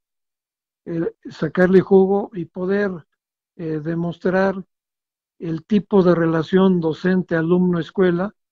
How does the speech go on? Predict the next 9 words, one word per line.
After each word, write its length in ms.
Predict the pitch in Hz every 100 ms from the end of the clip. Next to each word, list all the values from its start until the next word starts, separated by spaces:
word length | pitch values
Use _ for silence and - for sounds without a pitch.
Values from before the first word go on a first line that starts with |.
| _ _ _ _
que 100 | 170
tendría 560 | - 175 170 180 190 180
que 200 | - 160
ser 260 | 190 185
óptima 500 | 196 - 196 190 190 _ _ _ _ _
para 240 | 185 196
el 100 | 196
mejor 360 | 180 - 185 180
desempeño 920 | 180 - 165 - 190 180 175 160